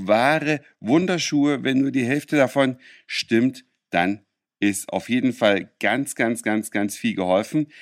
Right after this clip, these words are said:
Es gibt auch kritische Stimmen zu diesem Schuh, will ich euch nicht vorenthalten, aber wenn euch die gesamte Wahrheit interessiert, dann geht einfach auf wikipedia punkt de.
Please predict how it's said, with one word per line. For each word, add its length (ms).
Es 180
gibt 200
auch 220
kritische 580
Stimmen 500
zu 180
diesem 280
Schuh, 360
will 220
ich 200
euch 260
nicht 340
vorenthalten, 1080
aber 540
wenn 320
euch 220
die 200
gesamte 760
Wahrheit 360
interessiert, 640
dann 120
geht 200
einfach 420
auf 280
wikipedia 1000
punkt 580
de. 420